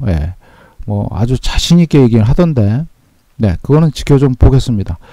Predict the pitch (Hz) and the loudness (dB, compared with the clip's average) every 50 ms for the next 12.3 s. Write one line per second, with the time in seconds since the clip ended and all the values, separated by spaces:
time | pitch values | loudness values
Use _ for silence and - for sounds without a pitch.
0 | - - - - - - 131 156 165 147 143 143 143 131 120 - - 151 156 147 | -20 -20 -8 0 2 4 4 4 4 2 0 0 2 0 0 2 0 0 0 2
1 | - - - 143 151 156 143 127 107 110 120 147 175 190 - - - _ _ _ | 2 4 4 4 4 4 2 2 2 0 0 0 -2 -2 -4 -10 -20 _ _ _
2 | - - 113 110 127 135 143 147 139 - - - - 120 120 113 107 104 - 180 | -8 -4 -4 -2 0 0 -2 -2 -4 -8 -8 -4 -2 0 2 2 0 0 0 -2
3 | 185 170 151 123 104 95 104 117 - - - - - - - - - - - 160 | 0 0 2 2 0 0 -2 -6 -10 -14 -20 -20 -20 -20 -20 -20 -12 -6 -2 2
4 | 180 175 170 156 135 135 143 131 113 104 113 139 151 - - _ - 277 151 117 | 4 4 4 4 4 2 2 2 0 0 2 2 2 2 0 _ 2 4 4 4
5 | 87 82 - - - - - - _ _ _ _ _ - - - _ - 131 147 | 4 2 0 -2 -4 -20 -20 -20 _ _ _ _ _ -20 -20 -20 _ -4 0 2
6 | 156 139 - 117 139 170 180 180 180 180 180 165 - - - - - 127 151 165 | 2 2 2 2 2 4 4 4 4 4 4 2 0 -4 -8 -2 2 4 4 4
7 | 156 - - 196 - 131 135 131 107 95 101 107 123 123 _ - 165 151 151 151 | 4 4 2 2 0 -2 -2 0 0 0 -2 -4 -6 -6 _ 0 2 2 4 4
8 | 147 147 143 - - 160 151 - - 135 127 123 123 120 110 104 113 120 135 143 | 2 2 2 0 0 -2 -2 -2 -4 -4 -2 0 0 0 0 0 0 0 0 0
9 | 143 120 104 101 - - 104 110 127 143 131 101 92 - - - - - - - | 0 0 -2 -2 -4 -4 -6 -6 -4 -4 -4 -4 -6 -10 -16 -20 -20 -20 -20 -14
10 | - - 135 - - 156 - - 123 139 156 165 160 156 139 120 113 107 - 117 | -6 -4 -2 2 2 2 4 4 4 6 6 6 4 4 4 2 2 2 2 0
11 | 98 92 98 107 - - - 127 131 143 156 151 156 143 117 101 113 127 135 123 | -2 -2 -4 -8 -8 -4 0 2 4 4 4 4 4 2 2 2 2 2 2 2
12 | 110 98 95 113 151 | 0 0 -2 -2 -4